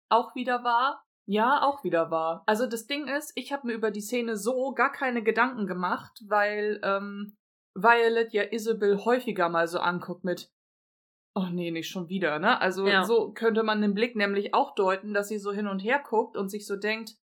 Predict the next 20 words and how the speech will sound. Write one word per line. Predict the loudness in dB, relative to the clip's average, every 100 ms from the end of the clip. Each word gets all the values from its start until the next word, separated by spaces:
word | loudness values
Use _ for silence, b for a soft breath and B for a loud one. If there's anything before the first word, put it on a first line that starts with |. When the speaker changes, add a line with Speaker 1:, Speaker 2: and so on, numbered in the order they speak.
| _ _ _ _ _ -2
Speaker 1:
„Oh, | 0 2
sie | 4
muss | 4 4
schon | 2
wieder | 4 6
alles | 6 4 2
revolutionieren, | 0 0 -2 0 2 4 4
anstatt | 0 -2 -2
Dinge | 2 2
einfach | 4 2 2
mal | 0
fucking | -2 -6 -4 -6
stehen | -2 -2 -2 -8
zu | -6
Speaker 2:
Ja, | 0
Speaker 1:
lassen“, | 0 0 -4
ne? | -2
Speaker 2:
ja, | 0
ja. | -2
Speaker 1:
Also | -2 -4 -6